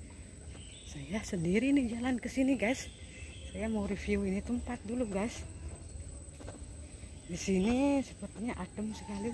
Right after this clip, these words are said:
buat mancing. Nih, guys. Wah, enak sekali nih, guys. Saya review sendiri nih, guys. Saya ditemenin, guys.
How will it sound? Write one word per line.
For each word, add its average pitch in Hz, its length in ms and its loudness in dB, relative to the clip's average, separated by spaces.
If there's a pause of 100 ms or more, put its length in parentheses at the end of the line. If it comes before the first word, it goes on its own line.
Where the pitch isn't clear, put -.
buat 226 160 -6
mancing. 208 480 -4 (640)
Nih, 247 80 2
guys. 214 320 -2 (1200)
Wah, 185 80 -8
enak 160 240 -10
sekali 170 320 -4
nih, - 240 -14
guys. - 120 -8 (1000)
Saya 196 240 -6
review 233 240 0
sendiri 202 360 2 (120)
nih, 226 80 -2
guys. 254 160 -2 (800)
Saya 196 80 -2
ditemenin, 196 560 2
guys. 269 320 4